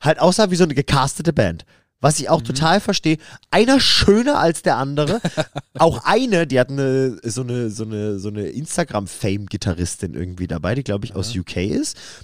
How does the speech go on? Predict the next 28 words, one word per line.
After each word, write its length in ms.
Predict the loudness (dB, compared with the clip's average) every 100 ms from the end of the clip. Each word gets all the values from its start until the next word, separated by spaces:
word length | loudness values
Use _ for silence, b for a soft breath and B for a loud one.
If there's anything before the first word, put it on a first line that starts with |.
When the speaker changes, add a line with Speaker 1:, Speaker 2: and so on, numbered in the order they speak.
| -4
Speaker 1:
die 80 | 2
er 120 | 2
auch 120 | 2
für 140 | -2 -6
die 120 | -4
Ami-Tour 460 | -4 -4 -2 -2 -2
eingespannt 560 | -6 -8 -10 -10 -8
hat 80 | -8
und 120 | -8
sowas, 200 | -6 -6
die 100 | -6
aber 160 | -4 -2
einfach 240 | -2 -6
scheißgut 720 | -4 -2 0 2 0 -2 -6
Gitarre 320 | -4 -4 -4 -4
spielt, 380 | -6 -4 -4 -6 B B B B
wie 80 |
jeder 400 | -4 2 4 4
dort 300 | 0 -4 -6
irgendwie 420 | -8 -10 -10 -10 -8
in 80 |
der 80 | -6
Band. 300 | -6 -6 -8 -10 B B B
Und 180 | -10 -4
das 180 | -2 2
sah 160 | 2
halt, 180 | 4 2
also, 200 | 0 -2